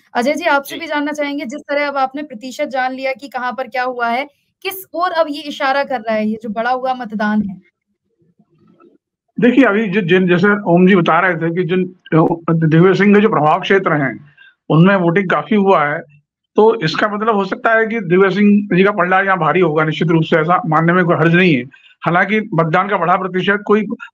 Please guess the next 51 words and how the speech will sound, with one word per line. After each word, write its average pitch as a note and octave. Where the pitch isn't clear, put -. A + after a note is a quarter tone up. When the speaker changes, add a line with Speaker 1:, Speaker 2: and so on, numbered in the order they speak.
Speaker 3:
बहुत G3
स्पष्ट F3
रूप G3+
से G#3+
उसकी G3+
व्याख्या F#3+
करना F#3+
तो G3+
बड़ा G3+
मुश्किल G3+
होता F3+
है, F#3
क्योंकि F#3
किसके F#3
पक्ष F3
में F#3
जा F#3
रहा F#3
है, C#3
लेकिन A3+
ये A#3
जो B3
खास G#3
इलाके G#3
हैं F3+
जहाँ E3+
पर F#3+
दिव्य F3
सिंह F#3+
जी F#3
का F#3+
विशेष F#3
प्रभाव F3
रहा E3
है, F3
वहां E3
पर F#3+
वोट F#3
काफी E3+
बढ़ा D#3+
है, D3
तो -
इसका G3+
मतलब G#3
ये A3
कि A#3
वोट F#3+
देने G3
लोग G3+
निकले G3
हैं -